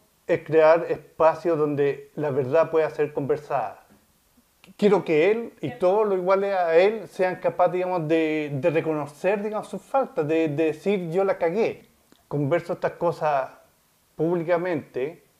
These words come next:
Speaker 1: porque creo que es necesario que la comunidad, los laicos, intervengan en este proceso de,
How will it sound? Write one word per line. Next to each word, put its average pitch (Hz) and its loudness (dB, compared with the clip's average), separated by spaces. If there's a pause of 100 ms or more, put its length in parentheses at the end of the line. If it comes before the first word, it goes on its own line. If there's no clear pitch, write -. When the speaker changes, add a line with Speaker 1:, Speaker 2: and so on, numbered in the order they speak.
(540)
Speaker 1:
porque 139 -6
creo 165 0
que 135 -4 (180)
es 160 -2
necesario 160 0
que 143 -6
la 131 -4
comunidad, 135 -4 (880)
los 151 4
laicos, 175 0 (120)
intervengan 160 -2
en 151 -4
este 151 -6
proceso 151 -4
de, 117 -6